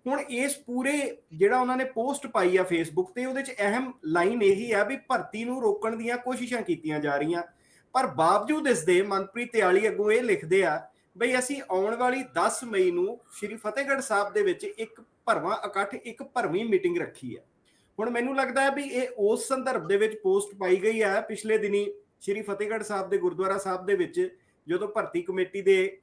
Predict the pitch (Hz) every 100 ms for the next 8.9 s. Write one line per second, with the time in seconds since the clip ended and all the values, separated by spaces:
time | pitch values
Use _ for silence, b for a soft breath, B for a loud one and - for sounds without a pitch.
0 | _ _ - _ _ _ - - 139 165
1 | 165 185 202 214 247 254 262 233 196 156
2 | 147 180 196 208 202 180 - 160 190 190
3 | 165 185 208 - - _ _ 185 208 214
4 | 208 233 233 208 208 214 170 175 247 220
5 | 170 165 165 180 180 185 175 175 - 196
6 | 196 - 196 190 160 143 151 170 165 175
7 | 180 - 165 214 220 - 226 226 214 196
8 | 151 147 139 127 123 120 127 123 117